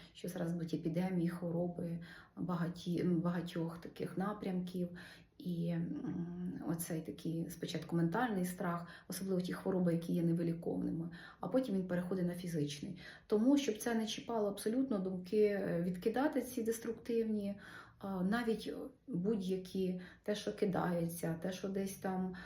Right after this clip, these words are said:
а, лється, десь сипеться, різні там хімічні елементи,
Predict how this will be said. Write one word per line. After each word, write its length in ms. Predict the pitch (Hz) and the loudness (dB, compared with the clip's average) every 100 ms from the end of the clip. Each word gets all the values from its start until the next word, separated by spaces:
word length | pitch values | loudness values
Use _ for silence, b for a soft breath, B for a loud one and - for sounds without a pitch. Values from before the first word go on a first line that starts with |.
| B B | B B
а, 180 | - 185 | -4 0
лється, 760 | 190 180 202 185 - 175 165 160 | 4 8 8 6 0 -2 0 2
десь 260 | 170 180 - | 2 2 0
сипеться, 960 | - 190 214 170 165 - - 170 170 165 | 4 6 6 2 -2 -4 -4 -2 0 2
різні 340 | 175 180 180 | 2 2 2
там 200 | 170 170 | 2 0
хімічні 540 | 180 165 180 185 - 180 | 0 2 2 2 0 0
елементи, 760 | 185 180 175 180 180 190 185 | 2 2 2 2 0 -2 -4